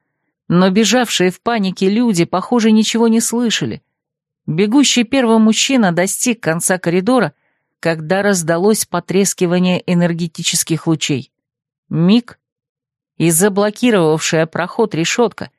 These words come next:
разрезала тело мужчины, пробив голову и буквально насадив его на себя. Следовавшая за ним группа людей — с криками ужаса ринулась обратно в зал,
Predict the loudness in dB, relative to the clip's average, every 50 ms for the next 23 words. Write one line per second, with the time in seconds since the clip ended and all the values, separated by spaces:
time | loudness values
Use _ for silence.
0 | _ _ _ _ _ _ -4 -2 -2 0 0 0 2 2 2 2 2 2 0 0
1 | 0 0 0 -2 -2 0 0 2 2 2 0 0 0 -2 -2 -2 -4 -2 0 0
2 | 2 0 0 -2 -2 -4 -4 -2 0 0 -2 -2 -2 -4 -2 0 0 2 0 0
3 | -2 -2 -4 -6 _ _ _ _ _ _ _ 0 0 2 0 -2 0 0 0 0
4 | 2 0 0 0 0 0 2 2 0 0 0 -2 -2 -2 -2 -4 -4 -4 -2 -2
5 | -2 0 0 0 0 0 0 0 -2 -2 -2 -2 -2 -2 -4 -8 _ _ _ _
6 | _ _ _ _ _ _ _ _ _ _ _ _ _ _ _ _ _ _ _ _
7 | _ _ _ _ -6 -4 -2 0 2 2 2 2 2 0 0 0 0 0 -2 -2
8 | -2 0 2 2 2 2 0 0 0 2 2 2 0 0 0 0 0 -2 -2 -4
9 | -4 -2 -2 -2 -2 -2 -2 -2 -2 -4 -6 _ _ _ _ _ _ _ _ _
10 | _ _ _ _ _ _ -8 -8 -8 -2 -2 0 2 2 2 2 2 2 2 4
11 | 2 2 0 _ 0 0 2 2 2 2 2 2 2 0 0 2 2 2 2 2
12 | 2 2 2 2 0 0 0 0 -2 -2 -2 -2 -2 -4 -2 -2 -2 0 0 2
13 | 2 2 0 -2 -6